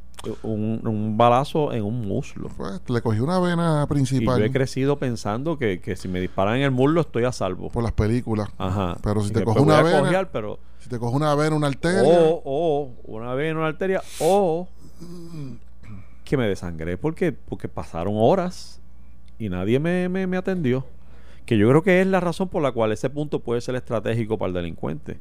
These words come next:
Speaker 1: Está lejos de todo.
Speaker 2: Ujú.
Speaker 1: ¿Sabe? El monumento, no sé cuán cerca está el, el próximo cuartel, a, el, el sal-, el cuartel más cercano.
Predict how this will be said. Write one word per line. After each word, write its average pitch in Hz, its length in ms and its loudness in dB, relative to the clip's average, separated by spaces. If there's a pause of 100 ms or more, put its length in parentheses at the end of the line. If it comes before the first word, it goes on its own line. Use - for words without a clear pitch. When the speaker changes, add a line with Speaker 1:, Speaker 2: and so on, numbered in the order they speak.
(440)
Speaker 1:
Está 110 220 6
lejos 147 440 4
de 120 120 0
todo. 110 380 0 (240)
Speaker 2:
Ujú. 113 380 -8 (320)
Speaker 1:
¿Sabe? 101 160 0
El 92 60 -2
monumento, 101 520 0
no 113 180 0
sé 147 180 2
cuán 151 220 0
cerca 156 300 2
está - 160 0
el, 143 140 0
el 113 120 -2
próximo 113 420 -4
cuartel, 107 500 -2
a, - 340 -6
el, 95 120 -4
el 101 120 -4
sal-, 98 180 -2
el 107 120 -4
cuartel 92 280 0
más 98 140 -2
cercano. 92 420 -6